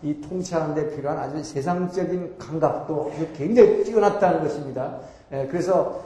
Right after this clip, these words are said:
다윗에 대해서는 뭐 이 사무엘 상하가 그냥 얼마나 깁니까? 얘기가 긴데. 자, 다윗이 우선 세워지는 과정을 보면은, 예, 다윗이 먼저 세워질 때 하나님께서 기름 부으십니다.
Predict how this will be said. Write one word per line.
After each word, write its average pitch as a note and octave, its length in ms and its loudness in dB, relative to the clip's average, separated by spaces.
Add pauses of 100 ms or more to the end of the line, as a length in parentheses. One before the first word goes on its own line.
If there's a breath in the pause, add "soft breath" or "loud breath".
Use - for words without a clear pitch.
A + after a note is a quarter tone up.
(120)
다윗에 E3+ 440 0
대해서는 E3 440 -2
뭐 E3 300 0
이 D3+ 120 -2
사무엘 E3 500 -4
상하가 D#3 460 -2
그냥 D3 200 -6
얼마나 D#3+ 360 0
깁니까? D3 600 -4
얘기가 C#3+ 300 -2
긴데. C#3+ 560 -4 (480 loud breath)
자, D#3 220 4
다윗이 G#3+ 500 0
우선 G3+ 240 4
세워지는 G3 580 4
과정을 D#3+ 420 4
보면은, D3 560 -4 (440 soft breath)
예, C3+ 220 -2
다윗이 F#3 460 0
먼저 F3+ 220 0
세워질 F3 440 -2
때 F3+ 80 2
하나님께서 E3+ 540 -2
기름 E3 300 -4
부으십니다. C#3 580 -2